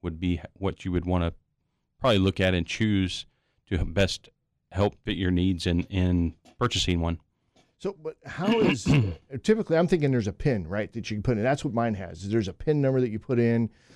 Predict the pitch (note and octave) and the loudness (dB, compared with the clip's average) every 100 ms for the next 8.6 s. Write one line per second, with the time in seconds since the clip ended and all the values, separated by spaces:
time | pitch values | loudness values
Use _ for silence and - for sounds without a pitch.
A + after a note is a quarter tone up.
0 | _ _ A2+ A2+ A2 G#2+ A#2 C#3 - C3+ | _ _ 0 2 2 0 2 0 0 -10
1 | A#2+ - E3+ - - G3 G3 D3 G2 A2 | -12 -4 -4 0 0 2 4 4 2 0
2 | A#2+ A2+ A2 - - - A#2 D3+ B2 A2+ | 2 2 -2 -8 -12 -4 0 2 2 0
3 | C3 B2 A#2 A2 A#2+ - A2 - G#2 - | -2 -2 -2 -6 -6 -2 -4 -2 -6 -8
4 | - A#2 G#2 - F#2 A2+ G#2 G2 E2+ A#2+ | -6 -2 -2 -4 -10 -4 0 0 0 0
5 | A2 G#2+ G#2+ G2 - _ _ B2 B2+ G#2+ | 2 2 0 -2 -6 _ _ -2 0 2
6 | G#2 B2+ - A#2 G2+ F#2+ G#2 F#2+ - _ | 2 0 0 0 0 2 0 -2 -6 _
7 | _ - A2+ G#2+ E2+ C3+ E3 D3 A2 G2+ | _ 0 2 2 2 0 2 0 0 2
8 | B2+ C3+ A2+ G2+ A#2+ - | 2 4 2 2 0 0